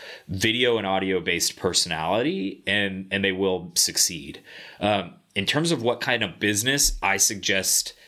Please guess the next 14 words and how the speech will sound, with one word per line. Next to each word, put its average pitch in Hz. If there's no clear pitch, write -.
leveraging 104
this 101
tool, 120
I 113
would 131
say 110
businesses 101
primarily 98
that 98
are 90
selling 92
direct 90
to 98
consumer. 92